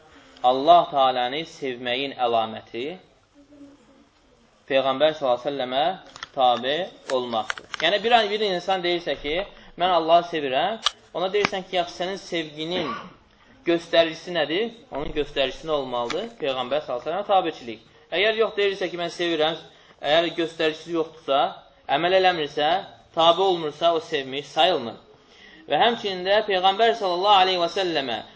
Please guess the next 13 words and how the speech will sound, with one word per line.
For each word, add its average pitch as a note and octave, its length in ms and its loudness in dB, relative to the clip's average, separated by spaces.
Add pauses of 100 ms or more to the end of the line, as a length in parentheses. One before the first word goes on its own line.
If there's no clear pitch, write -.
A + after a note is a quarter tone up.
onun G#3 320 -2
çağırdığı F#3 460 6
hər A3 180 2
bir F3+ 160 -4
şeydə D3+ 360 -2
tabe F3+ 280 4
olmaq F#3 640 0
yenə B3+ 160 4
Allahın G#3+ 400 4
sevgisinə, E3 720 -2 (180)
Allahın F#3 460 6
rizasına D#3 600 2
aparır. A2 380 -4